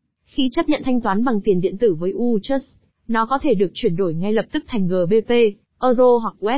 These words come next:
S D. Thanh toán được thực hiện đơn giản cho cả người bán và cá nhân sử dụng Utrust.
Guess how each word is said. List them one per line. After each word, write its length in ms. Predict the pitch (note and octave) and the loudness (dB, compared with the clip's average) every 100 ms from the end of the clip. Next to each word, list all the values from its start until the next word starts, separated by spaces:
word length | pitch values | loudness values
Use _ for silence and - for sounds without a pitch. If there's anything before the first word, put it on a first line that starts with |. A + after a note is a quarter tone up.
| C4+ | -2
S 20 | |
D. 60 | A3 G#3 G3 _ _ _ _ _ _ | 0 0 -2 _ _ _ _ _ _
Thanh 220 | - D4+ | -2 0
toán 200 | C4+ G#3 | 2 2
được 140 | C4 A3 | 0 -2
thực 120 | F#3 | -4
hiện 200 | A3 F#3+ | -4 0
đơn 180 | A#3+ A#3 | 0 2
giản 260 | B3 F3+ | 0 -2
cho 120 | D3+ A3+ | -4 -6
cả 120 | G3 | -4
người 220 | F3 F3 | -2 0
bán 320 | F3 E3+ A#3 | 0 0 -2
và 120 | C4 G#3 | -2 -4
cá 120 | G3 | -2
nhân 200 | A3+ B3+ | 0 0
sử 140 | B3+ | 0
dụng 360 | F3 F#3+ - F#3+ | -2 -4 -6 -6
Utrust. 460 | G3+ C#4 C#4 - | -4 -2 -4 -6